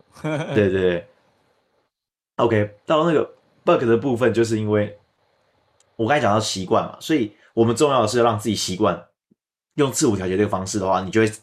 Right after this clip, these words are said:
Speaker 2: 习得这个技能。那这个就是又讲到，就是我之前很喜欢的那本书，就是快思慢想，他讲的系统一跟系统二。那系统一本身就是我们比较直觉性反射的一个，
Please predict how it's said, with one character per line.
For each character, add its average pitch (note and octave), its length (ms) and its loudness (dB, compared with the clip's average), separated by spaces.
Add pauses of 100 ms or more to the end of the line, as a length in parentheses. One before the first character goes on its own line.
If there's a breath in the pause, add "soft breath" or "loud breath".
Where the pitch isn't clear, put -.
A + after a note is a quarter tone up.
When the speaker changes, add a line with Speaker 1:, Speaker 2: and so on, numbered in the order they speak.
(140)
Speaker 2:
习 - 200 -6
得 G2+ 140 0
这 - 80 -4
个 G2 100 0
技 F2+ 280 -8
能。 D#2+ 200 -14 (1200 loud breath)
那 C#3 120 2
这 C3 140 2
个 A#2+ 60 4
就 A2+ 160 4
是 G#2+ 320 0 (540 soft breath)
又 C3+ 120 2
讲 A#2 140 0
到， G#2 100 4
就 G#2+ 120 2
是 A2+ 80 6
我 G2 100 2
之 G2+ 80 0
前 G#2+ 80 2
很 F#2+ 100 -4
喜 G2+ 60 -2
欢 F#2 120 2
的 F#2 60 -6
那 F#2+ 120 -4
本 E2+ 160 -2
书， F2+ 120 -6
就 F2+ 60 -4
是 F#2 80 -4
快 G2+ 180 -4
思 - 160 -8
慢 F2 160 -4
想， F2 140 -14
他 F#2+ 80 -2
讲 E2+ 160 -6
的 D#2 60 -18
系 - 180 -8
统 F2+ 160 -4
一 F2+ 80 -8
跟 F#2+ 140 0
系 G2 240 -4
统 - 260 -10
二。 F2+ 160 -12 (540)
那 C#3 200 -4 (200)
系 - 200 -6
统 G#2 200 -2
一 B2+ 80 -2
本 F#2+ 160 -2
身 G#2 100 -2
就 A2 80 -2
是 A2 140 0
我 F2+ 180 -2
们 E2+ 200 -10
比 F2+ 100 -14
较 G2 160 0
直 - 200 -10
觉 F#2+ 160 -2
性 G2+ 220 -6
反 E2+ 240 -8
射 F#2 180 -4
的 F2 140 -2
一 E2 140 -8
个， - 280 -10